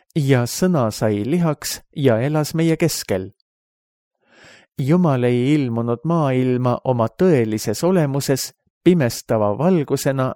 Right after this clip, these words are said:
mille ees kõik oleks pidanud hämmastusest tummaks jääma. Selle asemel sündis ta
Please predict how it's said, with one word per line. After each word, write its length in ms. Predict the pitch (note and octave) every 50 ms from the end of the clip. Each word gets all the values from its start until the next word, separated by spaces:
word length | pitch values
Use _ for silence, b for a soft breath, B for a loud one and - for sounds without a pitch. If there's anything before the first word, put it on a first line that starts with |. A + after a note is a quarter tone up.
| _
mille 300 | - D3 C#3+ C3 B2 B2+
ees 340 | B2+ C3 C3 B2 A2+ - - _ -
kõik 300 | F#3 F#3 D#3+ C#3+ _ -
oleks 300 | C3+ B2 A#2+ A2+ - -
pidanud 500 | - - D#3+ D3 C#3+ A#2+ A2 G#2 F#2 - -
hämmastusest 680 | D3 D#3+ D#3+ D3 C#3 - - - D3 - D3+ C#3 - - -
tummaks 460 | F3+ D#3 C3 G#2+ F#2+ - - - -
jääma. 420 | A2 G#2 G2+ G#2 G#2+ G#2+ F#2+ - - _ _ _ _ _ _ _ _ _ _ _ _ B B B B B B B B B B B
Selle 360 | - - F3+ F3+ F3 E3 D3
asemel 600 | C3 A#2+ C3 C3 - C#3+ B2 A#2 A#2+ B2 A#2+ A#2
sündis 560 | - - F3+ E3+ C#3+ A#2+ G#2+ - A#2 A2 - -
ta 180 | - G#2+ G#2+